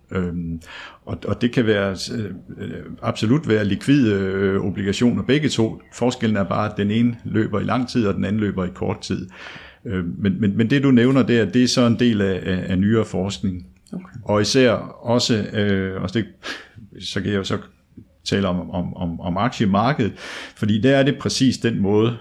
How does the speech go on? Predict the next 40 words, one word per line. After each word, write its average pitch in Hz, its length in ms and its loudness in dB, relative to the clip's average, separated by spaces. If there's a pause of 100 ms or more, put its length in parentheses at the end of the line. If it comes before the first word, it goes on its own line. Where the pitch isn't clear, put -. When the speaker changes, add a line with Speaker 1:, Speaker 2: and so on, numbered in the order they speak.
Speaker 1:
man, 98 300 0
øh, 92 240 -4
man, 90 200 -2
man 90 120 -2
ser 98 260 0
det 82 140 -8
på. - 380 -2
Altså, 92 280 -4
at 92 380 -6
nogle, 117 380 2 (220)
øh, 95 200 -2
aktier, 110 400 -2 (720)
øh, 98 180 -4
handles, 117 560 4
øh, 92 160 -2 (140)
rigtig 131 260 2
meget, 123 440 2
og 104 120 2
nogle 113 260 4
handles, 104 520 0
øh, 90 500 -6
meget 87 220 -2
lidt. - 460 0 (180)
Øhm, 95 580 -4 (140)
og, - 180 -4 (100)
og 117 160 -4
det, 131 240 4 (320)
øh, - 340 -12 (200)
kan 107 120 2
man 104 120 4
jo 98 100 4
så, 110 240 2 (320)
øh, 90 400 -2 (800)
have 107 140 0
en 104 120 4
hypotese 107 580 0
om, 104 140 0
at 90 140 -4
det 104 140 0
giver 104 300 0